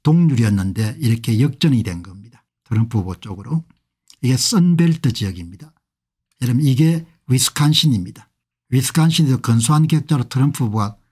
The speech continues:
리드하고 있는 겁니다. 격차는 좀 줄었습니다.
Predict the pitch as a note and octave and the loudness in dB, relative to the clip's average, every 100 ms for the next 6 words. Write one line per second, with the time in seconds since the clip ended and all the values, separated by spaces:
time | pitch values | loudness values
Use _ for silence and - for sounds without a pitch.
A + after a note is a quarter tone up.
0 | _ _ - A#2 C#3 C3 G#2+ F#2 F2 F2 | _ _ -4 0 0 0 -2 -4 -8 -14
1 | F2 F2+ F#2+ - A#2 C#3+ A#2+ G#2 - C#3 | -18 -20 -8 -4 -2 0 0 -2 -4 -2
2 | C3+ - G2 E2 A#2+ | 0 -2 -6 -8 -12